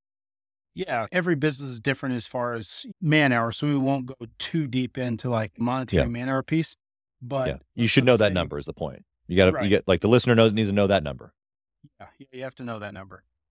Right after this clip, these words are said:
Speaker 1: So let's say that y-, you come to a, a, a conclusion that, that that man needs to make you or, or needs to gross revenue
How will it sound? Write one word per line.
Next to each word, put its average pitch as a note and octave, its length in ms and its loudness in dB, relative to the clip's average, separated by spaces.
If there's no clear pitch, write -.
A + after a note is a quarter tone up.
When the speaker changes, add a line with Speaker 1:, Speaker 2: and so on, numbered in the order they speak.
Speaker 1:
So D3+ 360 -2
let's F3 160 -2
say D#3 320 2
that C3 400 -2
y-, C#3+ 220 -14
you D3+ 400 0
come E3 320 0
to D3 240 2
a, C3 260 0
a, C3+ 300 -2
a B2+ 40 -4
conclusion C#3 680 0
that, A#2+ 260 -4
that B2+ 300 -4
that C#3+ 240 0
man C#3+ 360 0
needs C3 240 -2
to B2+ 100 -4
make B2 280 -4
you B2 340 -2
or, A#2+ 220 -6
or C3+ 100 -2
needs C#3 280 2
to B2 300 -4
gross C#3 440 -2
revenue B2 720 -2